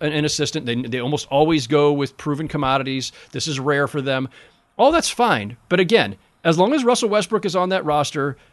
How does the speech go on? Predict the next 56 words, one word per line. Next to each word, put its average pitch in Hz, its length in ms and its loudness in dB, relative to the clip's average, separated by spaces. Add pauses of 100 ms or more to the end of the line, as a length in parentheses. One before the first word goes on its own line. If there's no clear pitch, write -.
taking 175 200 0
up 139 120 -2
forty-seven 202 440 -2
million 196 240 0
dollars 180 300 0
in 175 80 -6
cap 151 300 0
room, 151 240 -2 (160)
taking 170 240 0
up 190 100 -2
a - 20 -2
lot 185 200 4
of 185 40 -4
possessions 165 640 -2
in 147 140 -4
which 139 100 -4
he's 123 140 -6
going 156 240 -2
to 165 120 -4
shoot 175 300 -2
with 143 140 -4
low 151 200 2
efficiency, 143 640 -4 (380)
not 156 380 0
being 202 240 0
able 185 200 0
to 180 520 -2
mesh 165 400 0
with 165 300 -4
the 165 120 0
other 160 140 0
two 180 180 -4
stars, 139 540 -2 (100)
not 180 380 0
being 240 240 0
able 226 220 2
to 226 140 -4
carry 233 300 2
the 220 80 -4
team 214 220 -4
when 208 120 -2
the 208 120 0
other 214 100 0
two 220 180 -4
stars 202 380 2
are 190 220 0
out, 180 260 2
which 170 160 -4
was 160 140 -6
also 180 320 -2
a 180 60 0
big 170 180 -6
part 175 180 -6
of 165 100 -6
last 165 300 -6
year. 185 240 -2